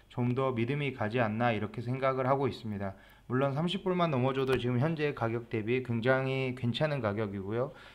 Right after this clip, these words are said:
현재 이십 불 초반대에서 아마 조금 더 매수를 해야 되지 않나 저는 개인적으로 생각하고 있습니다. 저의 개인적인 생각인 점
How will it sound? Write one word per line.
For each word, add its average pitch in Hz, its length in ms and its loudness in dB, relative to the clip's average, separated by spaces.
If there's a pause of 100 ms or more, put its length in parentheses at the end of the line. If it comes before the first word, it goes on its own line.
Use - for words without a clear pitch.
(140)
현재 135 260 -2
이십 117 260 -2
불 135 240 -2
초반대에서 139 840 2
아마 110 320 2 (240)
조금 123 380 -2
더 120 220 0
매수를 120 460 0
해야 147 160 4
되지 127 220 -2
않나 107 220 0
저는 110 280 -2
개인적으로 113 560 -2
생각하고 127 540 0
있습니다. 101 420 -6 (260)
저의 139 280 0
개인적인 147 560 0
생각인 143 440 0
점 131 260 -2